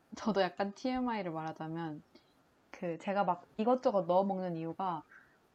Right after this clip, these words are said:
어느 순간부터 국밥에 들어간 고기가 너무 적은 거예요. <laughs>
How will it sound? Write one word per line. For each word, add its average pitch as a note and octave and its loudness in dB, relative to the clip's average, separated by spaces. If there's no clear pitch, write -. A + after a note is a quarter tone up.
어느 A3 6
순간부터 C#4 2
국밥에 A3+ -2
들어간 F#3+ -2
고기가 G3+ -2
너무 E3+ -4
적은 G#3+ 0
거예요. F3 4
<laughs> - 8